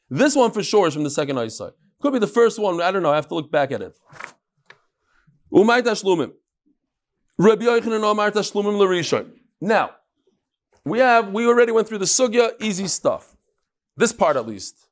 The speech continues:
is easy. What are you bringing the Karban when you don't bring it on day one? Why are you bringing it on day two? Rabbi Yochanan says it's instead of day one. You're supposed to bring it on day one, but you didn't. It's like, we said then, like a guy that's davening Shmoneh Esrei, he forgot to daven Shmoneh Esrei Shachris,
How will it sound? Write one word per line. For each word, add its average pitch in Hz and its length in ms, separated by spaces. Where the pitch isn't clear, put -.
is 165 160
easy. 113 340
What 175 420
are 277 60
you 233 180
bringing 220 380
the 190 60
Karban 147 520
when 151 120
you 190 80
don't 254 200
bring 233 180
it 202 80
on 170 120
day 190 120
one? 170 360
Why 170 160
are - 40
you 180 60
bringing 160 240
it - 20
on 139 100
day 131 120
two? 90 240
Rabbi 170 180
Yochanan 254 320
says 135 500
it's 165 160
instead 180 260
of 143 100
day 139 100
one. 107 260
You're 190 120
supposed 240 340
to 165 60
bring 160 160
it 156 40
on 151 120
day 156 120
one, 156 440
but 165 100
you 196 80
didn't. 226 260
It's 196 220
like, 196 500
we 113 100
said 120 240
then, 151 340
like 127 160
a 147 60
guy 165 320
that's 135 180
davening 151 320
Shmoneh 139 220
Esrei, 143 220
he 143 40
forgot 147 380
to 156 60
daven 147 180
Shmoneh 135 260
Esrei 127 440
Shachris, 277 340